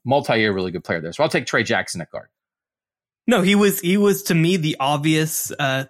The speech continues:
Speaker 2: third guy on my list. Um, I think that there's a gap between Trey Jackson and whoever you go with fourth. Uh,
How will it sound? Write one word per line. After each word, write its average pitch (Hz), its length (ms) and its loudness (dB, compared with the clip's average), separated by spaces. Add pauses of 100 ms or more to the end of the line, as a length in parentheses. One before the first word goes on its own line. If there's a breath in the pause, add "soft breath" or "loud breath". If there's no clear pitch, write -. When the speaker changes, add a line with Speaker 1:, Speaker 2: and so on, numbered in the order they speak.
(100)
Speaker 2:
third 165 320 0
guy 147 380 0 (120)
on 151 200 0
my 139 140 0
list. 135 640 -6 (140)
Um, 135 360 0
I 131 100 -2
think 147 200 -2
that 139 100 -2
there's 139 180 -2
a 139 60 -2
gap 131 400 -4
between 143 280 -4
Trey 135 180 -4
Jackson 135 640 -2
and 131 360 -6 (200)
whoever 143 600 -2
you 143 120 -4
go 143 160 0
with 139 180 -4
fourth. 180 560 -4 (140)
Uh, 151 380 0